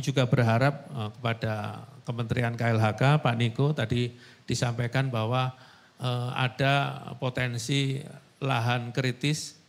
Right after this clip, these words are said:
potensi rehabilitasi lahan sebesar dua belas juta hektar.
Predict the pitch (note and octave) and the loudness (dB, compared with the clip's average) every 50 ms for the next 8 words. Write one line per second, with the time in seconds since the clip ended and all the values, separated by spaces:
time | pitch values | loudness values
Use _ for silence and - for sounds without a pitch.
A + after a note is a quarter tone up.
0 | _ _ _ - D3 C3+ C3 B2 B2 B2 A#2 - - C#3 D3 C#3 C#3 B2+ B2 A#2 | _ _ _ -4 -2 0 0 0 -2 -2 -2 -2 0 0 2 2 4 2 2 2
1 | B2+ B2 A#2+ B2+ B2+ C3 - - C#3+ B2+ A#2+ A#2 A#2+ C#3 C#3 C3+ - - - A2+ | 0 0 0 0 2 2 2 2 2 4 4 4 4 4 4 2 -2 -2 -4 -2
2 | - C3+ B2+ B2 A#2+ A#2 A2+ - - - - - - _ _ _ - - C#3+ B2+ | 0 0 0 0 -2 -4 -8 -12 -16 -20 -20 -20 -20 _ _ _ -6 0 2 2
3 | B2 A#2 C3+ C3 B2 - - C3+ B2+ A#2+ - B2+ A#2 A#2 A#2 A2+ - - C3+ C3+ | 4 4 4 2 2 2 0 -2 -2 0 0 0 2 2 0 0 0 2 2 2
4 | C#3+ D3+ E3+ E3+ E3+ | 4 2 0 -2 -4